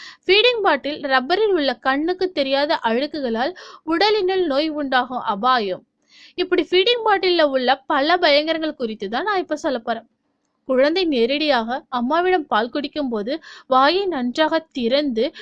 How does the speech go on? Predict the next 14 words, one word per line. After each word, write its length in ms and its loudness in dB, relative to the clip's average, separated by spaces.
நாக்கை 480 2
வெளியே 380 0
நீட்டியபடி 600 -2
பாலை 380 0
குடிக்கும். 360 -12
ஃபீட்டி-, 440 -2
ஃபீடிங் 340 0
பாட்டில்ல 520 0
பால் 240 0
குடிக்கும் 380 -6
போது 320 -4
குழந்தைகளின் 600 2
வாய் 360 2
குவியும், 480 2